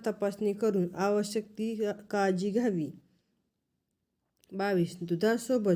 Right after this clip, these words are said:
चुकूनही मीठ किंवा आंबट पदार्थ खाऊ नका. दूध हे नेहमी रिकाम्या पोटी प्यावे.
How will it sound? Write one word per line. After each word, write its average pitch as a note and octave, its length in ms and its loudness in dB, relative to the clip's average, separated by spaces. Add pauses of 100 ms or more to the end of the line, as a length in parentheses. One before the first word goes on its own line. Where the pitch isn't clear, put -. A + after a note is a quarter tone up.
(100)
चुकूनही A3+ 600 0
मीठ A3 260 2 (140)
किंवा G#3+ 380 2 (420)
आंबट G#3 280 -2
पदार्थ G#3+ 400 0 (100)
खाऊ F#3+ 300 0
नका. G#3+ 420 0
दूध G3 360 0
हे F3 340 4 (360)
नेहमी A3 460 0
रिकाम्या G#3+ 560 0
पोटी G#3 380 0
प्यावे. F#3 440 2